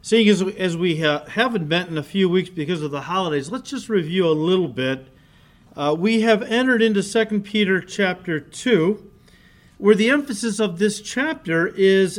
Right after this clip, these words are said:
a warning against false prophets. Now, when I say prophet, I mean anyone who claims to speak for God. So today, we pastors, teachers, evangelists,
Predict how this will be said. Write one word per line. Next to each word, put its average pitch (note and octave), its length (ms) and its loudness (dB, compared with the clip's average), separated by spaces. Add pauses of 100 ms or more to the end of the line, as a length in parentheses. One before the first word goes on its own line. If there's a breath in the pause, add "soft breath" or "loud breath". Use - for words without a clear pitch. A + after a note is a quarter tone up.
a F#3+ 120 2
warning A#3 440 2
against G3 460 0
false F#3+ 480 -2 (100)
prophets. F3 580 -4
Now, F3 360 -2 (680 soft breath)
when F#3 160 -4
I C4 80 2
say B3 300 0
prophet, A3 680 -2
I G3+ 100 2
mean G3 220 2
anyone B3 540 -2
who A3 140 0
claims G#3+ 400 -2
to F3+ 80 -8
speak G3+ 560 -2 (420 soft breath)
for A3+ 200 -2
God. F3+ 360 -2
So E3+ 320 -2
today, F3 400 -2
we D#3+ 220 -6 (200)
pastors, G3+ 560 -2
teachers, G3+ 420 -2
evangelists, E3+ 760 -4